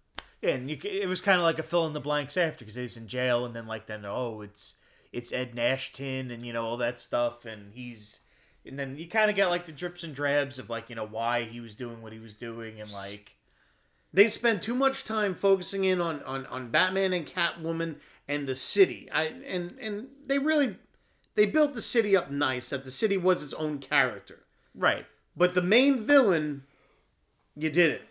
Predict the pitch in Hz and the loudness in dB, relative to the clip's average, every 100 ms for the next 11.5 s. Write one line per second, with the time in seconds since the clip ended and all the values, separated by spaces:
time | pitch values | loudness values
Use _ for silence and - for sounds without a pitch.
0 | _ _ _ _ 151 190 180 170 196 170 | _ _ _ _ 2 4 2 0 -10 -2
1 | 269 127 - _ _ _ - 285 339 226 | -2 -2 -6 _ _ _ 0 4 4 4
2 | 180 156 139 - _ _ - 302 254 190 | 2 2 -2 -8 _ _ 2 4 4 2
3 | 208 - 180 254 226 214 175 - - 240 | -4 -4 -2 0 4 6 4 0 0 2
4 | 214 190 185 113 120 135 - 127 - - | 4 6 4 4 -4 -10 -6 -8 -8 -14
5 | 120 110 - - 107 104 _ _ _ - | -12 -12 -18 -20 -18 -20 _ _ _ 0
6 | 180 208 254 240 - _ _ _ _ _ | 2 4 2 -2 -10 _ _ _ _ _
7 | _ _ _ _ _ _ _ _ _ _ | _ _ _ _ _ _ _ _ _ _
8 | _ 135 147 165 110 92 95 139 - _ | _ -8 -4 -4 -4 -12 -10 -10 -12 _
9 | _ _ 127 190 - _ _ _ - - | _ _ -10 -10 -12 _ _ _ -20 -20
10 | _ - 147 160 139 127 117 104 113 104 | _ -16 -6 -4 -2 -4 -8 -14 -16 -18
11 | 98 101 98 92 | -20 -20 -20 -20